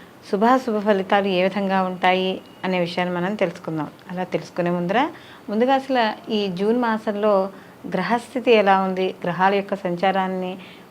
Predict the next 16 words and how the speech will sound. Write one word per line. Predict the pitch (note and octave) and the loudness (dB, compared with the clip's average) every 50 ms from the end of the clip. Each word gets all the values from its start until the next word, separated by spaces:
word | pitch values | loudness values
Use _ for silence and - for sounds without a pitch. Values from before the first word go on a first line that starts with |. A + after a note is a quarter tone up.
| - | -2
బట్టి | D#3+ E3+ E3+ E3+ E3+ - A#3 A3 G#3 G#3 - - - | 2 2 2 2 2 0 0 0 0 0 -4 -8 -8
మిగతా | F#3 F3+ F3+ F3+ F#3 G3+ F#3 - - - - | -6 -4 -4 2 4 4 2 2 -2 -6 -2
ఈ | F#3+ F#3 F3+ F3 E3+ E3+ - - - | 0 2 4 4 2 0 -4 -10 -4
ద్వాదశ | E3+ E3+ D#3+ E3 F3 G3 G3 - | 0 2 4 4 2 0 -2 0
రాశుల | A3 G3+ G3 F#3+ F3+ F3+ F3+ - G3 F3+ | 0 2 4 4 4 2 0 0 -4 -2
వారికి | F3+ F3+ F3 F3 F3 F3+ | 0 2 0 0 0 0
ఏ | F3 E3+ | 0 0
విధంగా | F3 F3 F#3+ F3+ F3 E3+ | 0 0 0 -2 -2 -2
ఉంటుందని | E3+ E3+ E3 E3 D#3+ E3 D#3+ D#3+ | -2 -4 -4 -6 -6 -4 -4 -2
తెలుసుకుంటే, | D3+ D3+ D3 - - - F3 E3+ F3+ G3+ F#3 E3 E3 F3 E3+ - - - - - - - | -4 -4 -6 -6 -6 -6 -4 2 4 6 6 6 4 0 -6 -12 -18 -18 -20 -14 -6 -2
రవి | E3+ E3 D#3+ D#3+ E3 F3 G#3+ C4 B3 A3 G#3+ - - - | 0 2 4 6 6 6 6 4 4 2 2 -2 -6 -8
జూన్ | F#3 E3+ F#3+ G#3+ B3 B3+ B3 B3 | -6 0 4 4 4 4 6 6
పదిహేనో | G#3+ G3 F#3+ G#3 G#3+ G#3+ G#3+ G#3 | 4 6 4 2 2 2 0 2
తారీఖున | G#3 G3 F3+ F3 F3 F3 F3 F3 G3 G3+ G3+ F#3 E3 D#3+ D#3+ D#3+ - - - - - - - | 2 2 2 4 2 0 0 0 -2 0 2 2 2 0 -2 -4 -8 -16 -20 -20 -14 -6 -2
మిథునంలోకి | F3+ F#3 F#3 G3+ A3 A#3 A#3 A3+ A3 G#3 G3+ F#3+ F3 F3+ - G#3+ G3+ E3+ E3+ - | 0 2 4 4 6 6 6 4 6 6 6 6 6 4 0 0 0 0 0 0
ఉదయం | F#3 F3+ G3+ A3 A#3+ B3+ | 0 2 4 4 2 0